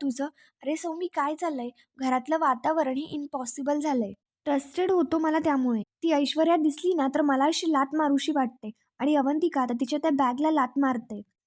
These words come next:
सौमित्र आता हसत विचारतो की, "अवंतिका, अगं काय करतेयस?" याच्यावरती आता अवंतिका म्हणते की, "काय करू मी? आता या घरामध्ये जर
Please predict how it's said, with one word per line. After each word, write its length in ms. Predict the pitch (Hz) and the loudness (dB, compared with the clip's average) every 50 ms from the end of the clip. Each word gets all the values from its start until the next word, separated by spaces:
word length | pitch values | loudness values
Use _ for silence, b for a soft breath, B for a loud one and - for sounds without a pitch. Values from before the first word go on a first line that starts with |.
| _ - | _ -10
सौमित्र 480 | 254 - 320 277 262 269 269 262 311 | -2 0 2 2 2 2 2 2 0
आता 160 | 320 320 370 359 | 0 0 0 0
हसत 360 | 339 339 285 - 277 277 285 | 0 -2 -2 -2 -4 -2 0
विचारतो 460 | 320 302 - 359 359 330 294 - 226 | 0 0 2 0 0 0 0 -4 -6
की, 140 | 240 - 294 | -4 -2 -2
"अवंतिका, 400 | 294 262 277 285 277 285 - 320 | 0 0 0 0 0 0 0 0
अगं 120 | 320 330 320 - | 2 0 0 0
काय 180 | 320 277 269 254 | 2 2 2 2
करतेयस?" 520 | 277 302 294 269 294 269 269 277 277 277 b b b b - | 2 0 0 0 0 0 0 0 0 -2 b b b b -12
याच्यावरती 420 | 226 - 262 262 262 240 233 294 | -6 -2 -2 0 0 0 0 0
आता 180 | 302 294 294 311 | 0 0 0 0
अवंतिका 400 | 294 254 269 254 240 233 - 285 | 2 2 0 0 0 -2 -2 -2
म्हणते 360 | 285 320 320 294 240 240 233 233 B B B B | 0 0 0 0 -2 -2 -4 -6 B B B B
की, 100 | - 294 | -6 -4
"काय 240 | 285 - 285 269 311 311 | -2 0 0 2 0 2
करू 200 | 330 349 339 330 311 | 2 2 2 2 2
मी? 200 | 311 294 285 294 302 - _ _ _ | 2 2 0 -2 -4 -8 _ _ _
आता 160 | 247 233 277 285 | -6 -2 0 0
या 120 | 302 330 | 2 2
घरामध्ये 480 | 302 330 311 285 294 311 349 330 302 277 | 2 2 2 2 2 2 2 2 2 2
जर 140 | 262 302 320 | 2 2 0